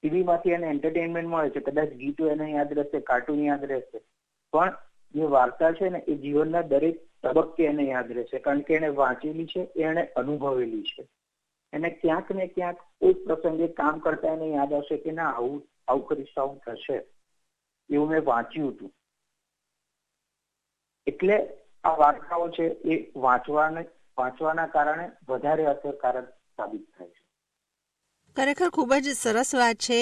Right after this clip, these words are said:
Speaker 2: કે પુસ્તકોના માધ્યમથી બાળકોની વાંચવાની ક્ષમતા વધે છે, વાંચન શક્તિનો વિકાસ થાય છે અને એની સાથે સાથે એનું ચારિત્ર ઘડતર પણ થાય છે. જતા જતા રવિજી, શું શ્રોતા મિત્રોને કંઈ સંદેશ આપવા માંગો છો અથવા કંઈ કહેવા માંગો છો?
Speaker 1: બિલકુલ.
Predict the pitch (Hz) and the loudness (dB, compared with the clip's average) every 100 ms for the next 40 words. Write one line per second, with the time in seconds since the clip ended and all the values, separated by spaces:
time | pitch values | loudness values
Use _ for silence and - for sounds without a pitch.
0 | 254 - 262 - 233 - 294 294 277 269 | 4 2 -2 -2 -6 0 0 2 4 6
1 | 214 190 226 247 269 262 214 185 190 247 | 6 4 4 0 0 0 6 6 6 2
2 | 247 262 269 202 170 165 - 226 262 285 | 0 2 2 2 2 2 2 6 6 4
3 | - 269 262 277 262 262 262 254 269 262 | 2 0 4 6 6 6 4 2 2 2
4 | 208 202 262 254 - 202 - 262 277 254 | 2 2 0 -2 -2 -2 -2 0 2 2
5 | 247 247 247 254 240 269 254 240 233 226 | 4 4 4 0 0 2 2 2 2 0
6 | - 180 240 233 226 233 220 233 247 175 | 0 0 0 2 0 2 2 0 2 0
7 | 175 190 226 196 175 196 220 226 208 196 | 2 2 2 4 2 2 0 2 0 0
8 | 165 185 170 _ 226 269 320 339 320 311 | 0 -2 -4 _ 6 8 8 6 6 8
9 | 247 262 285 294 - 277 - - 220 233 | 6 4 2 0 2 0 -2 -2 2 6
10 | 220 262 277 285 277 277 285 269 208 202 | 6 6 2 2 2 2 0 0 2 2
11 | 226 277 - 277 269 269 269 269 277 269 | 4 4 4 2 2 2 0 0 2 4
12 | 240 240 233 240 214 180 214 247 247 269 | 4 0 -2 -2 -4 0 2 4 4 2
13 | 320 359 - _ _ 170 403 - 359 | 0 -6 -8 _ _ 2 4 8 6